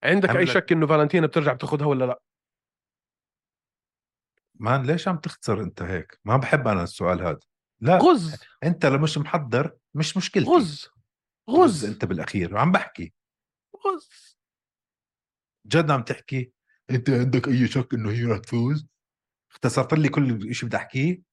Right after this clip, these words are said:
Speaker 1: طب احكي، بعبع، ليش تسألني أسئلة؟ جاي تعمل لي interview أنت؟
Speaker 2: ليش تقاطعني بسؤال غبي؟
Speaker 1: أنت سألتني سؤال أغبى من وجهك. شو صار بالنزال؟ خسر.
Speaker 2: آه.
Speaker 1: شو
Speaker 2: احكي
Speaker 1: صار؟
Speaker 2: لجمهور شو صار بالنزال.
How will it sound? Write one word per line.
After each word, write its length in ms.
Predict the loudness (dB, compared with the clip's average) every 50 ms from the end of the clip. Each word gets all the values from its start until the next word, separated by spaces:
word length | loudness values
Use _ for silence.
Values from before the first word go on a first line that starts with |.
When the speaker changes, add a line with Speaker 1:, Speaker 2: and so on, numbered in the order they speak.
| _ _ _ _ _ _ 0
Speaker 1:
طب 100 | 0 2
احكي، 300 | 0 0 0 0 2 4
بعبع، 320 | 4 4 4 4 2 2
ليش 180 | 2 0 -2 -4
تسألني 420 | 0 0 2 2 2 2 0 0
أسئلة؟ 340 | -2 -4 -6 -6 -6 -8 -10 _ _ _
جاي 100 | 0 2
تعمل 220 | 2 2 2 4 4
لي 100 | 2 2
interview 400 | 2 2 2 2 2 2 0 0
أنت؟ 220 | -2 -2 -4 -4 -6 _ _ _ _ _ _ _ _ _ _ _ _ _ _ _ _ _ _ _ _ _ _ _ _ _ _ _ _ -2
Speaker 2:
ليش 200 | 0 0 0 2
تقاطعني 420 | 0 0 0 0 0 0 0 -2
بسؤال 360 | -4 -6 -4 -2 0 0 0
غبي؟ 420 | 0 -2 -2 -2 -2 -2 -4 -6 -8 _ _ _ _ _ _ _ _ _ _ _ _ _ _ _ _ _ _ _ _ _ _ _ _ _ 0
Speaker 1:
أنت 200 | 0 2 2 2
سألتني 420 | 4 6 6 4 4 2 0 0
سؤال 280 | 2 4 4 4 4 4
أغبى 220 | 2 2 2 2
من 160 | 4 4 2
وجهك. 300 | 2 0 0 -2 -6 -6
شو 100 | -4 -4
صار 200 | -2 0 0 0
بالنزال؟ 480 | 2 0 0 0 0 2 2 2 2 0 -2 0
خسر. 260 | 2 4 4 4 0
Speaker 2:
آه. 160 | -2 -4 -8
Speaker 1:
شو 100 | -2 0
Speaker 2:
احكي 160 | 2 2 4 4
Speaker 1:
صار؟ 120 | 4 2
Speaker 2:
لجمهور 280 | 2 2 0 0 0 0
شو 120 | -2 -2
صار 160 | -2 -2 -2
بالنزال. 600 | -2 -4 -8 -10 -10 -10 -8 -6 -4 -4 -4 -6